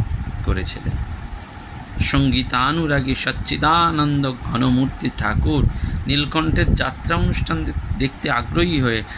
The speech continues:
হাটখোলার বাড়ু-, বাড়ু-, বারোয়ারি তোলায় গিয়েছিলেন। পরে আর একবার ঠাকুর আঠারোশো চুরাশি খ্রিস্টাব্দের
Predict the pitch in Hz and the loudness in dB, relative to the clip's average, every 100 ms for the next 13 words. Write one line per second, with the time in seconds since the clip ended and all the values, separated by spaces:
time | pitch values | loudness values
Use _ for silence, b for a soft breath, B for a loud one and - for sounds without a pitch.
0 | - - 135 - - 180 170 131 120 120 | -4 -2 -2 -4 -2 0 0 0 0 0
1 | 135 147 110 113 139 151 - - 110 123 | 0 0 0 0 0 -2 -2 -4 -2 0
2 | 160 202 208 156 120 104 95 92 92 - | 2 2 0 -2 -2 -2 -2 -4 -6 -8
3 | 76 - - - - - - - - - | -8 -8 -10 -14 -12 -8 -8 -4 -2 0
4 | - - - 143 165 151 180 196 226 208 | 0 -2 -2 0 2 0 0 0 0 0
5 | 196 202 170 170 170 175 151 156 - 165 | 0 2 2 0 -2 -2 0 0 -2 -4
6 | 156 - 147 147 | -4 -2 -2 -2